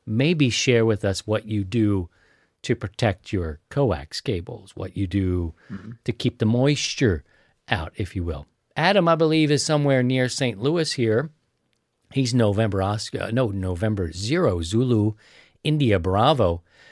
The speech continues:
Speaker 1: Don't really do anything. Maybe rake the late leaf, fall leaves away from the vertical. Otherwise, just keep playing radio until something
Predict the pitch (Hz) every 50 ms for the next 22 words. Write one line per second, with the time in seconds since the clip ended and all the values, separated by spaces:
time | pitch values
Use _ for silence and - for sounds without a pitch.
0 | - _ _ _ _ _ _ _ _ _ _ _ - 196 226 220 196 202 220 220
1 | 214 180 143 175 202 214 208 175 151 143 131 113 - - 107 87 76 73 80 98
2 | 110 127 139 143 135 131 127 113 117 127 139 139 - - 139 127 123 135 143 147
3 | 143 - - 143 147 147 143 143 143 143 139 143 139 - - 147 143 143 147 147
4 | 135 135 139 143 143 131 123 131 120 113 127 127 131 131 - 139 127 123 123 107
5 | 127 127 131 127 - 123 113 117 143 165 202 170 123 101 92 92 98 98 - -
6 | 135 127 - - - 135 - - - 135 139 147 147 139 131 135 147 160 165 180
7 | 175 180 185 185 190 175 - 131 127 - - 127 113 - - - - - 151 156
8 | 156 151 - 165 156 156 156 151 147